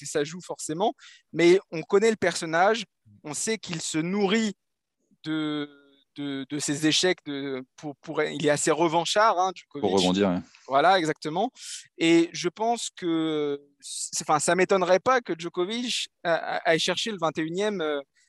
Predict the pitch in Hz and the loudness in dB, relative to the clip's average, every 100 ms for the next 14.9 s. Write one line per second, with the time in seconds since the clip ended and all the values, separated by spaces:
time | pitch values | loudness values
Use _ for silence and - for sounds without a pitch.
0 | _ 147 160 151 147 175 220 185 143 139 | _ 0 2 2 0 2 0 2 2 2
1 | 143 160 156 156 196 - 170 - 202 220 | 2 0 2 4 2 0 -12 -12 -12 -10
2 | 190 151 139 147 170 196 214 196 - - | -10 -4 -2 2 2 4 2 0 -4 -2
3 | 165 - 151 - 160 147 - 151 170 165 | -2 0 -4 -4 -10 -8 -6 -2 -2 -2
4 | - 131 131 - - _ - 143 143 165 | -4 -6 -6 -12 -20 _ -6 -4 -2 -2
5 | 160 151 165 165 151 156 - 170 165 170 | -2 2 2 2 2 0 0 0 -2 -4
6 | - _ _ - - 156 147 - 180 156 | -12 _ _ -12 -6 -6 -8 -2 2 2
7 | 151 - - - 247 - 214 180 175 - | 2 -2 -10 0 0 0 -4 -4 -10 -14
8 | 175 175 175 143 151 160 139 123 120 - | -6 -6 -4 -6 -2 -2 2 0 0 -4
9 | - - 151 151 151 143 147 196 226 - | -12 -6 -4 -4 -4 -6 -2 0 -2 -4
10 | _ _ _ - 147 196 190 233 208 196 | _ _ _ -14 -6 -2 2 2 2 0
11 | 185 170 170 170 - _ - 175 196 175 | 0 -4 -2 -4 -4 _ -6 -2 0 2
12 | 170 151 185 170 185 175 190 143 160 180 | 0 -2 -8 -8 -6 -4 -6 -4 -4 -2
13 | 185 175 156 165 165 175 196 240 226 170 | -2 -4 -4 -8 -6 -2 0 2 2 0
14 | 131 123 139 - 180 196 185 - 139 | -2 -4 -4 -6 -6 -4 -4 -4 -6